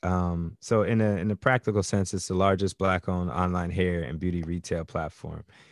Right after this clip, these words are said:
in the U S. Um, but I wanna say, like, to your point of, like, what it really means is, what it really means is, is as we talked about, and this is, like, perfect of, of the conversation we're having, as we talk about the career and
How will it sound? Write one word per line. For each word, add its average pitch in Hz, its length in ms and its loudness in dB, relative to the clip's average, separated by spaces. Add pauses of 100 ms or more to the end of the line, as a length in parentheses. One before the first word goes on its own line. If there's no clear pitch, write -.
(200)
in 92 120 0
the 87 60 0
U 85 220 0
S. - 340 -6 (320)
Um, 82 420 -4 (220)
but 104 120 4
I 104 80 4
wanna 131 220 2
say, 113 320 2
like, 98 180 2
to - 100 -6
your 107 80 0
point 104 260 0
of, 98 60 2
like, 90 200 0
what 123 160 2
it 110 120 4
really 95 260 2
means 87 640 -8 (440)
is, 110 240 0
what 131 120 2
it 131 60 2
really 135 220 2
means 120 380 2
is, 95 460 0
is 95 380 2 (240)
as 113 160 0
we 120 100 -2
talked 139 320 -2
about, 104 440 0
and 101 120 -4
this 120 160 -4
is, 113 100 -4
like, 101 180 0 (100)
perfect 90 480 -2
of, 87 220 -6
of 90 80 -10
the 90 80 -8
conversation 87 580 -4
we're 85 60 -8
having, 80 280 -6
as 80 100 -12
we 76 80 -14
talk 135 240 -2
about 110 220 -4
the 87 80 -8
career 85 540 -8 (520)
and 98 260 -2